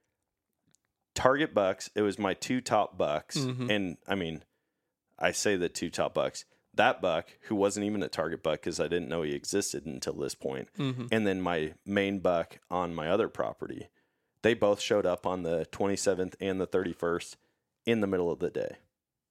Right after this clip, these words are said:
Speaker 1: And where am I?
Speaker 2: <laughs>
Speaker 1: In Colorado.
Speaker 2: At least you were chasing elk. I mean
Speaker 1: But, dude, our final day, no, it was the day before our final day of season.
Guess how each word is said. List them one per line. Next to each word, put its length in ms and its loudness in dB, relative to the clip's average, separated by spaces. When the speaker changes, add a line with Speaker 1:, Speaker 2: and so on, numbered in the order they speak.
Speaker 1:
And 160 2
where 140 4
am 140 2
I? 260 2
Speaker 2:
<laughs> 280 -2
Speaker 1:
In 200 4
Colorado. 640 4
Speaker 2:
At 100 6
least 280 4
you 80 8
were 100 8
chasing 420 2
elk. 320 -8
I 120 2
mean 320 0
Speaker 1:
But, 120 4
dude, 200 4
our 180 4
final 420 0
day, 340 4
no, 240 4
it 40 0
was 160 -4
the 140 -2
day 240 2
before 680 -2
our 140 2
final 340 -2
day 180 2
of 120 -4
season. 540 -8